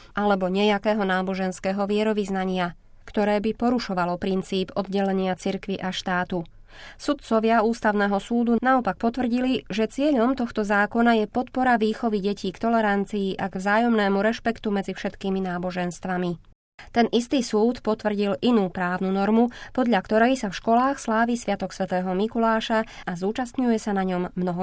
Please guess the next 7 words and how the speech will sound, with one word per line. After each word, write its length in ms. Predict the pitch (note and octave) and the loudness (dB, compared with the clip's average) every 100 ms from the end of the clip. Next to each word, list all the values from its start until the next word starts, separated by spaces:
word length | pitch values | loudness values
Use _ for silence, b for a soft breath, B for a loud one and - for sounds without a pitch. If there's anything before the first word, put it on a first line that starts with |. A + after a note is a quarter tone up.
| F#3 | -2
detí. 400 | F3+ - F#3 F3 - | -4 -4 -4 -4 -6
Sudcovia 480 | C#4+ - B3 A#3+ | -4 -2 0 2
vo 80 | G#3+ | 0
svojom 320 | G#3+ G3+ G3 | -2 -2 0
rozhodnutí 560 | F3+ F#3 G3 F#3 F#3 F#3 | 0 -2 -2 -2 -2 -4
uvádzajú, 580 | G#3+ A3+ G#3+ G3+ G3+ G3 F#3+ B B | -2 0 0 0 0 0 -2 B B
že 100 | G3+ | -4